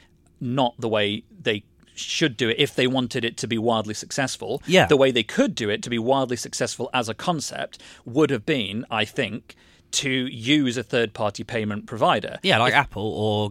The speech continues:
Speaker 2: Android or whatever.
Speaker 1: Something like that.
Speaker 2: Yeah.
Speaker 1: The, uh, but you, but there's
Speaker 2: But then they
Speaker 1: also
Speaker 2: would lose thirty percent, would they not?
Speaker 1: Uh, well, no, I think
Speaker 2: Oh, not for Apple Pay or Android
Speaker 1: depend-,
Speaker 2: Pay.
Speaker 1: Exactly. The, the, the,
Speaker 2: Yeah.
Speaker 1: the rates there are, are more like credit cards than,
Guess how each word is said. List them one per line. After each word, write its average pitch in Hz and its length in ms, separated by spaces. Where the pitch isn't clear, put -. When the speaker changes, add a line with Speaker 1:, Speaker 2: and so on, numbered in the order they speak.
Speaker 2:
Android 107 500
or 101 260
whatever. 120 340
Speaker 1:
Something 127 320
like 117 200
that. 110 200
Speaker 2:
Yeah. 95 140
Speaker 1:
The, - 220
uh, 175 120
but 170 160
you, 160 140
but 165 220
there's 143 120
Speaker 2:
But 123 60
then 131 60
they 131 60
Speaker 1:
also 127 60
Speaker 2:
would 120 100
lose 113 220
thirty 123 220
percent, 123 360
would 95 100
they 90 140
not? - 240
Speaker 1:
Uh, 190 320
well, 156 300
no, 135 340
I 127 100
think 143 280
Speaker 2:
Oh, 113 100
not 120 220
for 123 120
Apple 117 300
Pay 107 200
or 107 100
Android 107 300
Speaker 1:
depend-, 170 180
Speaker 2:
Pay. 90 260
Speaker 1:
Exactly. 139 440
The, 139 260
the, - 0
the, 143 380
Speaker 2:
Yeah. 92 60
Speaker 1:
the 139 100
rates 139 260
there 120 140
are, 110 80
are 113 120
more 117 200
like 107 140
credit 113 240
cards 101 300
than, 101 260